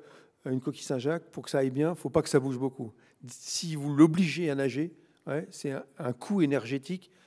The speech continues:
qui est l'équivalent pour vous d'un marathon, voire un marathon pas entraîné, quoi. Vous voyez, il y a un coût ensuite <laughs> à payer derrière en termes de ventilation de, et de dépenses énergétiques qui fait qu'elle va mettre une semaine, dix jours à s'en remettre, quoi.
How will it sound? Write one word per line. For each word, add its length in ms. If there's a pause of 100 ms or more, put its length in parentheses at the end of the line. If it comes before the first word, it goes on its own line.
(100)
qui 100
est 60
l'équivalent 400
pour 160
vous 120
d'un 120
marathon, 500
voire 500 (280)
un 80
marathon 420
pas 100
entraîné, 400
quoi. 140
Vous 100
voyez, 260 (380)
il 40
y 40
a 60
un 60
coût 400
ensuite 440 (280)
<laughs> 260
à 120
payer 380
derrière 400
en 60
termes 180
de 80
ventilation 640
de, 220 (280)
et 60
de 100
dépenses 360
énergétiques 520
qui 160
fait 200
qu'elle 340
va 120
mettre 240
une 100
semaine, 400 (300)
dix 140
jours 240
à 40
s'en 140
remettre, 240
quoi. 120